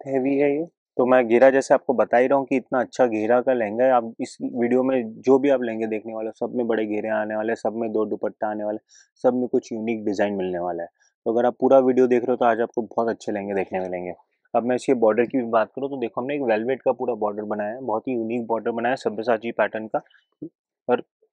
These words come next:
इसमें भी अब मैं आपको एक दो चीज़ें दिखाता हूँ जो मेरी फेवरेट है इसमें। देखिए यहाँ पे एक हमने ना पश्मीना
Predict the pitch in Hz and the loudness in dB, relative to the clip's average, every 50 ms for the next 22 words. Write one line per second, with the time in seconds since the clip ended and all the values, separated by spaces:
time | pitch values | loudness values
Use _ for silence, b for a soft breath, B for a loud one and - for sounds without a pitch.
0 | _ _ _ _ _ _ - 135 - - 135 135 131 131 139 131 131 127 131 123 | _ _ _ _ _ _ -4 -4 -2 0 -2 0 2 2 2 2 2 0 -2 2
1 | - 151 147 131 117 110 131 139 131 127 - _ - 120 113 117 127 120 110 - | 4 4 4 4 4 4 2 2 2 0 -6 _ -4 -2 -2 0 0 0 0 0
2 | 110 104 117 120 117 120 120 120 131 131 - - 107 95 98 101 101 101 101 - | 0 -2 -2 -2 -4 -4 -6 -6 -8 -8 -4 -4 -4 -2 -2 -2 -2 -4 -4 -6
3 | _ - 104 87 _ _ - 117 113 - - - 90 _ _ _ _ _ _ _ | _ -12 -12 -12 _ _ -2 -2 -2 -2 -4 -10 -10 _ _ _ _ _ _ _
4 | _ _ _ - 120 127 127 - - 135 127 - 123 123 123 131 139 151 156 - | _ _ _ -4 -4 -4 -2 -2 -2 -2 -2 -4 -6 -6 -6 -6 -8 -8 -10 -12
5 | _ _ _ _ _ _ _ _ _ - 120 - - - 127 123 120 123 135 151 | _ _ _ _ _ _ _ _ _ -4 -4 -4 -4 -6 -4 -4 -2 -2 -2 -2